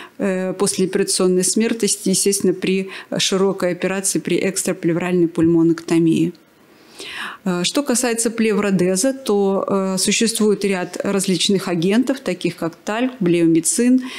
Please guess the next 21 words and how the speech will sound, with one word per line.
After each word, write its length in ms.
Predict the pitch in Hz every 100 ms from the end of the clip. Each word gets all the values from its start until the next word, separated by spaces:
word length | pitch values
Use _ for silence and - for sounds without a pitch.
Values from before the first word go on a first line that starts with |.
| -
тетрациклин, 920 | - 185 180 160 190 180 214 240 254 226
интерлейкины, 920 | 180 170 165 165 - 247 254 226 220 - - -
э, 200 | 202 190 185
которые, 760 | 196 196 240 233 220 202 -
э, 220 | - 190 - 214
имеют 400 | 214 190 190 -
свои 420 | - 190 180 175
преимущества 720 | 190 185 180 170 - - 180
и 60 | 180
недостатки, 680 | 180 196 196 262 277 - 214
но 140 | 233
достаточно 500 | 214 - 214 208 208
хорошая 480 | - 202 196 - 175
эффективность 640 | 180 190 - 226 202 -
их 140 | 196 185
использования 640 | - - 214 208 196 180
при 200 | 180 190
введении 500 | 185 170 202 202 185
их 280 | - 190 196
внутриплеврально, 1000 | 190 180 180 185 180 175 170 160 160 160 - - - -
э, 420 | 185 175 180 -